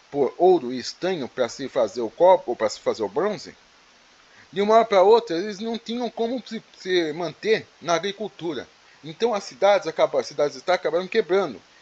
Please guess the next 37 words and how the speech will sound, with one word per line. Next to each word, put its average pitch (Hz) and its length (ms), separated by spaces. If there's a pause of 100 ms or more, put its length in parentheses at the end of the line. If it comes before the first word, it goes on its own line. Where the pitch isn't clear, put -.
(120)
e 196 80
o 233 80
povo 247 520
acabou 185 320
indo 220 100
para 214 160
a 208 40
planície. 226 580 (720)
E 147 60
nisso 208 420 (640)
existia 156 340
um 185 100
povo 208 300
nômade 185 480
na 113 140
época, 101 400 (280)
chamado 160 460
Apiru. 165 540
Talvez 175 340
é 180 80
a 156 60
origem 156 340
da 135 140
palavra 147 440 (140)
he-, 160 120 (280)
hebreu, 131 460 (500)
que 135 100
você 147 180
vê 160 180
o 143 80
nome 131 340
dele, 135 360 (400)
pode 143 160
ser 175 120
aspirado 165 440
em 139 40
hebreu. 131 500